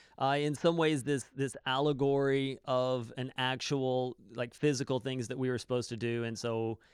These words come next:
he, he does the opposite, where we want to spiritualize all of the active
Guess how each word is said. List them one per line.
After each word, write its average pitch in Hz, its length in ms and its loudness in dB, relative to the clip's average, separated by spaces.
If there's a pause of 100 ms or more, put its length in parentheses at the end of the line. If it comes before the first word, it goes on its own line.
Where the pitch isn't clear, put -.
(180)
he, 143 520 -2
he 202 260 0
does 156 280 4
the 123 160 0
opposite, 131 480 2
where 127 140 2
we 131 160 2
want 131 160 0
to 117 40 -2
spiritualize 135 920 0
all 127 180 2
of 113 80 -6
the 117 300 -2 (480)
active 123 540 0